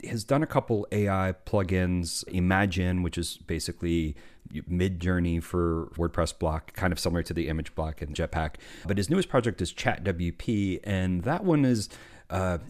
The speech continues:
you can train it on your documentation, and it should be able to give you really good results because it's getting them from your doc-, so you can kinda train it more than, like, you're talking about posting a blog post in there. Well, this is,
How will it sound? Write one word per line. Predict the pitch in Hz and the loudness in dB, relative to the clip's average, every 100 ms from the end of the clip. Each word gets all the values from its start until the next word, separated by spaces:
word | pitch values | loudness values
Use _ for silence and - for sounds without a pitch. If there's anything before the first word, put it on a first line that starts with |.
| - | -4
you | 110 | -4
can | 107 - 95 | -2 -2 -2
train | - 151 160 139 | 2 4 6 4
it | 123 | 2
on | 107 107 107 104 | 0 2 4 4
your | 98 95 95 95 92 92 87 - 95 | 2 2 2 4 4 2 0 -4 0
documentation, | 104 92 104 95 82 104 95 82 80 101 - - - - | 0 2 2 0 2 0 0 0 -2 -6 -12 -20 -12 -2
and | 98 95 90 90 - | 0 2 2 0 0
it | 101 95 | -2 -2
should | - 147 135 | -2 -2 0
be | 120 | 0
able | 104 101 | 0 0
to | 98 | -4
give | 82 92 | -4 -2
you | 85 90 87 | 0 2 2
really | 82 92 90 | 0 0 -2
good | 85 90 87 82 - | 0 2 2 0 -4
results | - 101 151 131 | -2 2 2 2
because | - 92 92 | -2 -4 -4
it's | 87 - | -4 -4
getting | 90 85 | -2 -2
them | 82 | -2
from | 80 92 | -2 0
your | 87 | 2
doc-, | 85 87 92 | 2 0 -2
so | - | 0
you | 123 | 2
can | 123 | 2
kinda | 127 98 | 2 0
train | - 98 | 2 2
it | 98 | 4
more | 120 | 4
than, | 120 107 - - | 4 0 -4 -4
like, | 127 131 | 0 2
you're | |
talking | 135 123 117 | 2 2 2
about | 95 87 73 - - | 0 0 -2 -8 -4
posting | - 92 - 90 85 85 - | -2 -2 0 0 0 -2 -4
a | 87 | -2
blog | 90 85 | 0 0
post | - 85 90 | -2 -4 -2
in | |
there. | 85 85 | -2 0
Well, | 87 | -2
this | 98 - | -2 -2
is, | 92 | -4